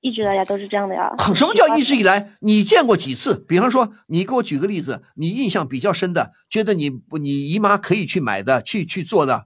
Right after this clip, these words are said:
Speaker 2: 为什么不去做？叫你妈妈做了，你举个例子我听听。
Speaker 1: 就是他们懒，就平常日常生活中很多这种事情啊。
Speaker 2: 什么叫日常生活？你又不是天天，
Speaker 1: 对。
Speaker 2: 你又不是你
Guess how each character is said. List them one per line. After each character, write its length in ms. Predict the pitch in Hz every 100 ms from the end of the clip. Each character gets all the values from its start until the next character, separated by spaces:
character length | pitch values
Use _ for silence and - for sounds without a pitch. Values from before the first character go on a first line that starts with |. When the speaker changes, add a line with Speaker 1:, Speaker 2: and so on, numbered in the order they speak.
| -
Speaker 2:
为 140 | 269
什 100 | 156
么 100 | 160
不 80 | 143
去 140 | 156
做？ 160 | 139 151
叫 140 | 190
你 100 | 131
妈 140 | 120 139
妈 100 | 139
做 180 | 147 113
了， 120 | - _ -
你 140 | 175
举 160 | 170 135
个 100 | 180
例 100 | 151
子 120 | 120
我 100 | 110
听 160 | 131
听。 160 | 127 123 _ _ _ _ _ _ _ _ -
Speaker 1:
就 200 | 339 381
是 60 |
他 100 | 330
们 160 | 285 277
懒， 320 | 240 226 247
就 80 | 339
平 180 | - 247
常 120 | 233 -
日 100 | 285
常 220 | 247 226
生 160 | 247 233
活 100 | 208
中 240 | 208 214 _ _
很 320 | - 208 196
多 160 | 185 202
这 60 | 226
种 120 | 220
事 220 | - 208
情 100 | 208
啊。 200 | 190 185
Speaker 2:
什 160 | - 311
么 100 | 453
叫 140 | 403
日 120 | 277
常 160 | 220 208
生 140 | 208
活？ 140 | 190 196
你 100 | 208
又 140 | 392
不 120 | 262
是 120 | 214
天 160 | - 202
天， 240 | 185 185
Speaker 1:
对。 40 | - _ -
Speaker 2:
你 100 | 196
又 120 | 269
不 120 | 269
是 120 | 277
你 120 | 214